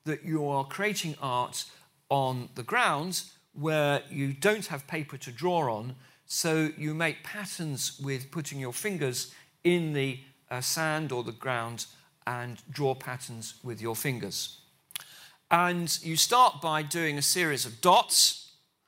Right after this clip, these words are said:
like this. These are the kind of basic dots that you start with. And then you draw around those dots in a kind of geometrical way to produce these beautiful patterns.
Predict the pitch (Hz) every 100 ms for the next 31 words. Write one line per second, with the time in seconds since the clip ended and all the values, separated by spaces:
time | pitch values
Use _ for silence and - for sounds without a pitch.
0 | _ _ - 139 123 135 156 147 180 -
1 | - - - - 135 127 127 117 117 120
2 | 120 113 123 117 - - 160 - - -
3 | - - 165 156 - 151 143 - - -
4 | _ _ - 160 165 160 160 147 170 185
5 | 170 170 254 262 226 151 127 - 127 117
6 | - - - - _ _ 143 139 135 135
7 | 139 123 - 139 185 214 - - 120 110
8 | 107 120 - _ _ - 143 147 143 143
9 | 139 - 127 117 139 135 - - 117 117
10 | - - 110 107 - - -